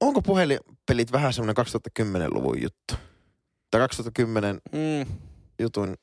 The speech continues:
Speaker 1: juttu?
Speaker 2: Itellä jäi Angry Birdsin puhelimen kanssa
Speaker 1: Niin, niin,
Speaker 2: pelaamaan.
Speaker 1: jäi mullakin. Niin, jäi mullakin.
Speaker 2: Mulla on tällä hetkellä suosituin peli, mitä just näin, että jos on oikeasti, että ei oikein nettipelaaja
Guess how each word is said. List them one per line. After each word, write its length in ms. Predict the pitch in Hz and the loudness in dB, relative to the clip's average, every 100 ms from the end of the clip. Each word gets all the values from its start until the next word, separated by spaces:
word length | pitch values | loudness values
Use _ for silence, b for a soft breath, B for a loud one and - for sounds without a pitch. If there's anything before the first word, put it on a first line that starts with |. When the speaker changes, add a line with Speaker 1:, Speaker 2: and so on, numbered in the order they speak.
| _ - | _ -4
Speaker 1:
juttu? 160 | 107 107 | -2 0
Speaker 2:
Itellä 260 | 131 117 | 0 2
jäi 320 | 123 139 127 131 | 4 4 2 0
Angry 240 | 127 113 | -2 -4
Birdsin 540 | 92 95 95 - 95 - | -4 -6 -6 -10 -10 -6
puhelimen 440 | 104 104 92 92 | -4 -4 -4 -10
kanssa 500 | 87 _ - - - | -12 _ -20 -10 -2
Speaker 1:
Niin, 100 | 247 | -2
niin, 80 | 196 | 0
Speaker 2:
pelaamaan. 260 | 214 180 180 | 2 4 4
Speaker 1:
jäi 180 | 233 147 | 4 2
mullakin. 460 | 131 117 110 - - | 2 0 -2 -10 -4
Niin, 160 | 131 | 0
jäi 180 | 117 151 | 2 2
mullakin. 140 | 113 117 | 2 4
Speaker 2:
Mulla 120 | 135 | 4
on 80 | 147 | 4
tällä 220 | 165 151 | 4 4
hetkellä 340 | 123 - 120 120 | 2 -2 -2 -2
suosituin 520 | 139 139 120 104 92 | 0 -2 -2 -4 -2
peli, 240 | 107 104 | -2 -2
mitä 320 | 98 101 90 64 | -2 -2 -2 -2
just 240 | 107 104 | -6 -6
näin, 340 | 92 101 120 113 | -8 -4 -2 0
että 240 | 104 - | -2 -2
jos 180 | 101 - | -4 0
on 60 | 104 | 0
oikeasti, 320 | 107 98 98 | 0 -4 -6
että 160 | - 92 | -4 -4
ei 40 | |
oikein 200 | 92 95 | -4 -6
nettipelaaja 600 | 95 - - - 73 | -10 -10 -10 -8 -6